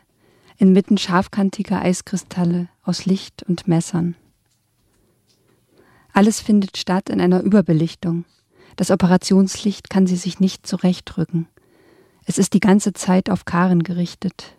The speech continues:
Das Licht ist grell. Alles ist überdeutlich leer und alles ist überdeutlich scharf umrissen.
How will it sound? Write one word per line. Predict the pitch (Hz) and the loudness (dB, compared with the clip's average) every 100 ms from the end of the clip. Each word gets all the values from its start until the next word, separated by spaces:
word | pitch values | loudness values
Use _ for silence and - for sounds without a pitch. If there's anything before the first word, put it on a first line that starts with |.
| - | -10
Das | 180 - | -10 -2
Licht | 190 - - | -2 -2 -10
ist | - - - | -16 -16 -10
grell. | - 170 160 156 _ _ _ _ _ _ _ | -2 0 0 -4 _ _ _ _ _ _ _
Alles | - 180 190 - | 2 2 2 -2
ist | 196 - | -8 -2
überdeutlich | 208 190 175 170 175 - 170 170 | 0 2 2 0 -2 -4 -4 0
leer | 175 185 196 _ _ _ _ _ | 2 2 -2 _ _ _ _ _
und | - 175 | 0 0
alles | 175 185 190 | 2 2 2
ist | - 180 | -2 -10
überdeutlich | - 196 190 - 175 180 - 170 | -6 -2 0 0 0 -2 -4 -4
scharf | - 175 175 175 - | -2 0 -2 -2 -4
umrissen. | 180 175 175 - 165 160 | -2 0 0 -2 -4 -4